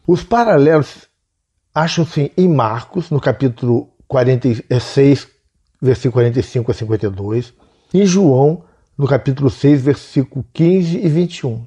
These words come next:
Sendo, é, esse milagre um daqueles registrados por três dos quatro evangelistas. A gente vê que o único que não, não cita ele é Lucas. Ele tá em Marcos e tá em João. Nos evangelhos,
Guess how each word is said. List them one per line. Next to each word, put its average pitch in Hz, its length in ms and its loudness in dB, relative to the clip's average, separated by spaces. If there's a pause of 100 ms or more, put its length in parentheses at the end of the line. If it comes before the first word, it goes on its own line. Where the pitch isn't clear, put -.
(460)
Sendo, 202 560 2
é, 131 400 4
esse 135 180 -2
milagre 143 400 2
um 185 60 2
daqueles 175 360 0
registrados 170 600 0
por - 180 -4
três 233 340 0
dos 208 200 -6
quatro 190 340 -2
evangelistas. 180 800 -4 (320)
A - 60 -10
gente 127 240 0
vê 147 180 4
que 165 140 -2
o - 20 4
único 214 220 0
que 226 80 -2
não, 185 120 2
não 160 760 0 (180)
cita 160 460 0
ele 165 140 2
é - 20 0
Lucas. 185 600 -2 (480)
Ele 127 180 0
tá 117 180 0
em 113 40 2
Marcos 127 440 -2
e 185 40 -12
tá 208 120 -4
em 233 60 -4
João. 131 400 -4 (480)
Nos 180 220 4
evangelhos, 151 760 0